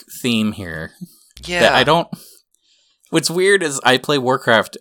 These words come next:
Speaker 1: at least once a week, sometimes every day, you know, at least for a little bit. I do a weekly webcomic about Warcraft. I will talk to people about Warcraft if I'm not playing it.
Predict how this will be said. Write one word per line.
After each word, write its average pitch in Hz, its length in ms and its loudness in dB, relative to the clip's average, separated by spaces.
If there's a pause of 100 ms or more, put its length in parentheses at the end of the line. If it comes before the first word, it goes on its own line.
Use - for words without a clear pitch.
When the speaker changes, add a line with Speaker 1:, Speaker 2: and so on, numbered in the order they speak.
Speaker 1:
at 113 160 -2
least 110 280 -4
once 135 180 -4
a 165 60 -2
week, 101 340 -6 (440)
sometimes 117 460 0
every 110 160 -2
day, 92 360 -2 (840)
you 110 140 -2
know, 98 140 2
at 101 120 -2
least 117 220 0
for 120 100 0
a 110 40 2
little 104 180 -2
bit. 82 240 -6 (580)
I 104 100 4
do 120 500 2
a 113 120 2
weekly 113 440 -2
webcomic 110 680 0
about 95 360 0
Warcraft. 123 640 -2 (180)
I 98 140 2
will 101 180 0
talk 98 320 0
to 120 100 -6
people 107 360 -8
about 98 280 0
Warcraft 107 460 -2
if 98 100 -8
I'm 90 120 -4
not 92 200 0
playing 117 320 -4
it. 120 180 -8